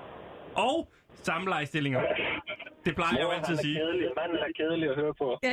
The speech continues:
Speaker 3: det må du nok sige. Det lød helt ektopisk.
Speaker 1: Fra børn og fulde folk skal man da høre sandheden. Sæt jer til rette
Speaker 2: Ja,
Speaker 1: og
Speaker 2: vi er
Speaker 1: åbn
Speaker 2: begge
Speaker 1: munden.
Speaker 2: dele.
Speaker 3: Jamen, hvad, hvad siger du til det, tandlæge?
Speaker 1: Øh, det ser,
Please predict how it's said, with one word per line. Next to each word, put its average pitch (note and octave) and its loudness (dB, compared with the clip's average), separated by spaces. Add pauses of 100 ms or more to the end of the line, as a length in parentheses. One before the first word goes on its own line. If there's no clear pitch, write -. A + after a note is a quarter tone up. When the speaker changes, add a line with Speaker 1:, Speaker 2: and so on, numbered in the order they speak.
Speaker 3:
det D#4+ 2
må D#4 2
du B3+ 0
nok B3 0
sige. C4 -2
Det A#3 -2
lød C#4+ 2
helt C#4+ 0 (220)
ektopisk. A3+ -2 (220)
Speaker 1:
Fra E3 0
børn G3+ -2
og F3 -6
fulde F#3 0
folk - 2
skal D#3+ 0
man D3+ -2
da D3+ 0
høre D#3 0
sandheden. D3 -2 (600)
Sæt - 0
jer G#3 0
til G#3 -2
rette F3+ 4
Speaker 2:
Ja, - 4
Speaker 1:
og F#3 0
Speaker 2:
vi F#3 4
er F#3+ 2
Speaker 1:
åbn F#3+ 4
Speaker 2:
begge F3+ 0
Speaker 1:
munden. D#3 2
Speaker 2:
dele. G3 -2 (340)
Speaker 3:
Jamen, D4 2
hvad, F#4+ 0
hvad F4+ 0
siger - -2
du D4+ 0
til F#4 0
det, F#4 0
tandlæge? C4+ 2 (1080)
Speaker 1:
Øh, D3+ 2
det G#3+ 0
ser, G3+ 0